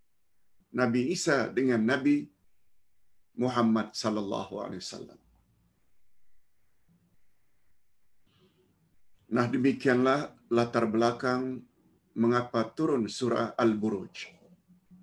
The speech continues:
Nah, sekarang kita tambah pula apa hikmah, apa rahasianya surah Al-Buruj ini diturunkan oleh Allah. Rupanya ada tujuannya.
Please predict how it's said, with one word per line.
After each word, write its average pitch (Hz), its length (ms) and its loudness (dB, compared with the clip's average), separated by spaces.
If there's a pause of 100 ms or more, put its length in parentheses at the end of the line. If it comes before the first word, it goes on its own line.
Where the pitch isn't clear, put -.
(1300)
Nah, 135 160 0
sekarang 165 560 4 (1040)
kita 131 160 -4
tambah 156 480 4
pula 170 320 4
apa 160 320 0
hikmah, 147 560 0 (560)
apa - 240 -2
rahasianya 156 880 2
surah 165 400 2
Al-Buruj 151 640 4
ini 143 160 2
diturunkan 131 640 0
oleh 120 160 2
Allah. 98 320 0 (1700)
Rupanya 127 480 2
ada 131 160 4
tujuannya. 117 720 -2